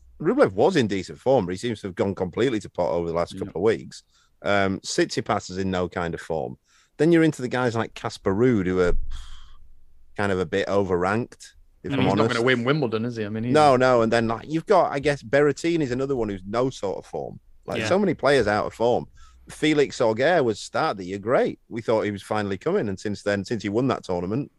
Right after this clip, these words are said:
Speaker 1: been absolute garbage.
Speaker 2: <laughs>
Speaker 1: Shapovalov.
Speaker 2: Uh, the, the,
Speaker 1: Rubbish.
Speaker 2: on that point, though, the Canadians should also be targeting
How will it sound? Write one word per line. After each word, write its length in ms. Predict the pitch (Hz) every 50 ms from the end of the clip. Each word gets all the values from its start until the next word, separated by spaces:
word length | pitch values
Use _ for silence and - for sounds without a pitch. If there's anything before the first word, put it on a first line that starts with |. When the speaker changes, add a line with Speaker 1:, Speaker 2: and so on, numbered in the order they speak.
| _ _ _
Speaker 1:
been 120 | - 107 110
absolute 340 | 107 98 - 110 107 107
garbage. 540 | 101 110 117 165 202 170 107 - - - _ _ _
Speaker 2:
<laughs> 120 | _ _ - - - - -
Speaker 1:
Shapovalov. 600 | 113 110 - 113 110 127 143 190 202 170 104 85
Speaker 2:
Uh, 40 | -
the, 60 | - - - - _ _ _ _ _
the, 80 | - 143
Speaker 1:
Rubbish. 160 | 170 180 160
Speaker 2:
on 80 | 160 151
that 160 | 143 120 120
point, 220 | 151 151 147 127
though, 160 | 107 110 113 117
the 300 | 110 - - - 131 117
Canadians 540 | - - 147 143 143 117 113 107 104 110
should 140 | - - 113
also 260 | 117 117 113 - 101
be 120 | 95 98 98
targeting 600 | - - 104 101 104 104 - 107 104 98 104